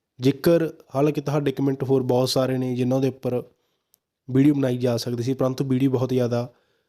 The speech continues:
ਜਿਹੜੀ ਲੰਬੀ ਹੋ ਜਾਵੇਗੀ, ਤਾਂ ਇਸ ਕਰਕੇ ਕੁਝ ਕੁ ਕੁਮੈਂਟਾਂ ਬਾਰੇ ਗੱਲ ਜਿਹੜਾ ਆਪਾਂ ਅਗਲੀ ਵੀਡੀਓ ਵਿੱਚ ਕਰਾਂਗੇ।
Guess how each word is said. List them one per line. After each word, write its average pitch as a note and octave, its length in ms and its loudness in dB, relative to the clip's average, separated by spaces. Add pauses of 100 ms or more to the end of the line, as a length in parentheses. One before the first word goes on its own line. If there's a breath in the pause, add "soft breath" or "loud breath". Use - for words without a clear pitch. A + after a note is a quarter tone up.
(300)
ਜਿਹੜੀ C3 160 4
ਲੰਬੀ C3 320 2
ਹੋ C3+ 100 4
ਜਾਵੇਗੀ, B2+ 480 0 (1200)
ਤਾਂ C#3+ 60 -2
ਇਸ C#3 100 -2
ਕਰਕੇ D#3 640 2 (260)
ਕੁਝ D3 160 -2
ਕੁ - 160 -10
ਕੁਮੈਂਟਾਂ D3+ 340 2
ਬਾਰੇ C#3 240 2
ਗੱਲ B2+ 300 -2
ਜਿਹੜਾ B2+ 180 -2
ਆਪਾਂ B2+ 260 -2
ਅਗਲੀ C3+ 240 2
ਵੀਡੀਓ D3 240 4
ਵਿੱਚ C#3+ 160 -2
ਕਰਾਂਗੇ। B2 440 0